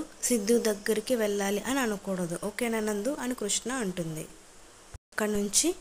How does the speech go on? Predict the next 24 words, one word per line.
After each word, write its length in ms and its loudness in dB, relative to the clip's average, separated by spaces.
కృష్ణ 360 2
వచ్చేస్తుంది. 760 2
అప్పుడు 300 -2
నందు 280 -2
పడుకుంటుంది. 760 -2
అప్పుడు 300 -4
ఏమైతుందంటే, 960 -2
మురారి 540 -2
తన 220 -2
రూములో 540 -2
తన 280 -2
సార్ 380 4
ఫోటోను 580 -6
చూస్తూ 360 -4
ఈ 160 0
విధంగా 380 0
మాట్లాడుతూ 640 -4
ఉంటాడు. 480 -2
"ఈ 120 0
ఇంట్లో 380 2
జరిగిన 520 2
అవమానానికి 840 0
కృష్ణ 360 2
మనసు 420 0